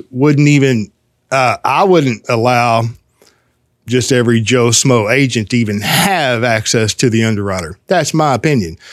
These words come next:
Do your job advisor, agent correctly and be efficient.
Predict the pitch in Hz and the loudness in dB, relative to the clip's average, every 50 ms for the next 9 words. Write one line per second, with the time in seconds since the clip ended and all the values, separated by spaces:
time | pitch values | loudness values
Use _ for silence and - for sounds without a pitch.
0 | - - - _ - 120 117 175 208 196 175 165 160 151 143 131 131 165 175 170 | -20 -20 -20 _ -8 -2 2 4 4 6 6 6 6 4 4 4 2 2 2 2
1 | 143 131 117 127 151 196 196 170 - _ _ _ _ _ _ _ _ _ _ _ | 2 2 2 0 0 -2 -4 -8 -10 _ _ _ _ _ _ _ _ _ _ _
2 | _ _ _ _ _ _ - 135 120 107 120 113 113 113 107 120 120 113 - - | _ _ _ _ _ _ -4 -2 0 0 0 0 0 0 0 0 -2 -2 -4 -6
3 | - 123 117 117 113 107 123 123 117 104 - _ _ _ _ _ _ _ _ _ | -4 -2 0 0 0 0 -2 -2 -4 -4 -8 _ _ _ _ _ _ _ _ _
4 | _ - 160 165 196 196 180 190 - 120 120 117 110 - - _ _ - - - | _ -2 0 2 2 0 0 -2 -2 0 0 0 -2 -4 -8 _ _ -20 -20 -20
5 | _ _ _ 135 127 117 113 104 107 196 220 208 202 190 - - 311 285 - - | _ _ _ -2 -2 -2 -2 0 0 2 4 4 2 2 2 0 0 0 0 -2
6 | 175 117 - | -2 -4 -6